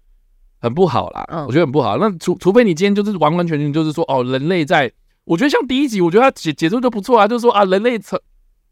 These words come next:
Speaker 1: 那个，那个朝着海洋里面，然后丢垃圾啊，
Speaker 2: 嗯。
Speaker 1: 然后结果这个，比如说，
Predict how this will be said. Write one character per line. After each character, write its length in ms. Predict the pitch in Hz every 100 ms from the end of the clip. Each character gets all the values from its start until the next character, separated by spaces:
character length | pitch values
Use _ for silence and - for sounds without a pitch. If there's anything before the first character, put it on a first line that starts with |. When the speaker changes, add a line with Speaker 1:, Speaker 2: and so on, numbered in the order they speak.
| _ _
Speaker 1:
那 120 | 175 185
个， 240 | 165 151 - _ _ _
那 140 | 180
个 160 | 180 160
朝 240 | - 143
着 100 | 175
海 140 | 147 131
洋 160 | 131
里 40 | 127
面， 160 | 156
然 80 | 147
后 60 | 143
丢 240 | 160 156
垃 200 | 165 143
圾 260 | 135 - 139
啊， 260 | 113 104 101 -
Speaker 2:
嗯。 100 | 104
Speaker 1:
然 100 | 143
后 140 | 180
结 140 | 160 165
果 220 | 165 127 -
这 100 | 160
个， 480 | 151 131 120 123 117
比 80 | 127
如 60 | 127
说， 320 | 147 147